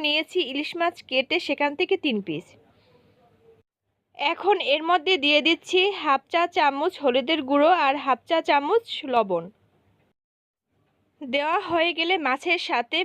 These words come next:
ভালো করে মিশিয়ে দিচ্ছি। মাছ ভাজার জন্য চুলায় কড়াই দিয়ে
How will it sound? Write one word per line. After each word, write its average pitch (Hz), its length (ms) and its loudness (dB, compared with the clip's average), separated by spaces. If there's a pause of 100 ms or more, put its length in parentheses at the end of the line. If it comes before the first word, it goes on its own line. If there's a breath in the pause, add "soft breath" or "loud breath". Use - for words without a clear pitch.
(120)
ভালো 240 200 2
করে 320 260 2
মিশিয়ে 247 360 2
দিচ্ছি। 190 320 -2 (1400)
মাছ 285 380 -2
ভাজার 311 420 0
জন্য 302 240 -6 (100)
চুলায় 311 360 -2
কড়াই 285 360 2
দিয়ে 311 220 -2